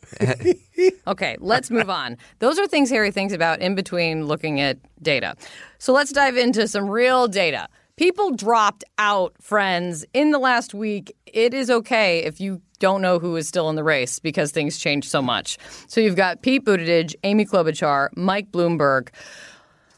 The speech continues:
Speaker 2: all quitting the Democratic race and endorsing Joe Biden. Then you have Elizabeth Warren.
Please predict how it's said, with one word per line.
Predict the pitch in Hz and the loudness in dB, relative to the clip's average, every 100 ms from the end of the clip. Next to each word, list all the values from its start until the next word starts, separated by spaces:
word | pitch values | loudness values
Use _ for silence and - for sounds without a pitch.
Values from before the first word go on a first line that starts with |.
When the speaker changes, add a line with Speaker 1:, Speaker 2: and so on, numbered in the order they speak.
| _ - | _ 0
Speaker 2:
all | 226 240 | 0 0
quitting | - 240 220 214 220 | 0 2 2 0 0
the | 202 | 0
Democratic | 202 196 202 180 180 | 0 0 0 0 0
race | 180 180 180 | 0 0 -2
and | 180 | -4
endorsing | 185 170 175 160 175 170 | -2 0 0 0 -4 -4
Joe | 160 165 | -2 0
Biden. | 160 160 139 110 123 | 0 0 0 -4 -4
Then | 180 311 311 | 0 2 2
you | 294 | 2
have | 247 220 208 190 175 | 2 2 0 -2 -4
Elizabeth | 180 180 165 170 160 | -2 -2 -2 -4 -4
Warren. | 143 139 143 120 107 50 | -8 -4 -2 -2 -6 -10